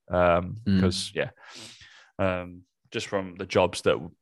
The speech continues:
Speaker 1: me, myself and Dan have had throughout our lives, I've, I'm probably right in saying that Dan's not frequently bought shorts throughout his life. Uh, same as me. I've always had given. Um,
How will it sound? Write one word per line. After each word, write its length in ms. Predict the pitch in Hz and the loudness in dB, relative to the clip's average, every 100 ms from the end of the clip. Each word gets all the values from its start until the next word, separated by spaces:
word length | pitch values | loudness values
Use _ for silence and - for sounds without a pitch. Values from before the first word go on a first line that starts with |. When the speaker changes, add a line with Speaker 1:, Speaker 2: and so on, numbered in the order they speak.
| - | -6
Speaker 1:
me, 220 | 95 90 | -2 -2
myself 360 | 90 95 95 90 | 0 0 0 -2
and 100 | 87 | 0
Dan 180 | 90 85 | 0 0
have 140 | 82 | -2
had 280 | - 90 85 | 0 2 2
throughout 300 | - 87 80 | 0 2 2
our 100 | 78 | 2
lives, 400 | 82 76 82 - - - - - _ | 2 2 -2 -6 -12 -20 -20 -20 _
I've, 200 | 92 - - | -6 -6 -2
I'm 180 | 98 95 | 0 2
probably 460 | 120 104 90 90 | 6 6 6 0
right 260 | 87 90 71 | 4 4 2
in 80 | 80 | 0
saying 360 | - 85 87 | -2 0 0
that 140 | 90 - | -4 -2
Dan's 320 | 90 90 104 - _ - 82 85 _ _ - | -2 -2 -4 -14 _ -20 -20 -20 _ _ -6
not 520 | 101 98 92 - - _ _ | 2 2 2 -2 -18 _ _
frequently 580 | - 107 90 - 87 90 | -2 -2 0 -4 -2 -2
bought 340 | 92 90 - | 2 2 2
shorts 420 | - 95 87 - - | 0 2 0 -2 -4
throughout 260 | 87 82 | 0 0
his 100 | - | 0
life. 300 | 95 90 107 - _ - - _ - | 2 0 -2 -12 _ -20 -20 _ -4
Uh, 240 | 90 85 | 0 0
same 300 | - 95 87 | 0 0 0
as 140 | 90 92 | -2 -2
me. 240 | 92 101 - | -2 -4 -6
I've 160 | 92 92 | -4 0
always 260 | 90 82 | 2 0
had 240 | - 87 - _ _ _ | -2 -4 -6 _ _ _
given. 360 | - 85 87 104 - _ - - _ | -8 -2 -2 -4 -12 _ -20 -20 _
Um, 460 | - 92 90 85 | -4 -2 -4 -6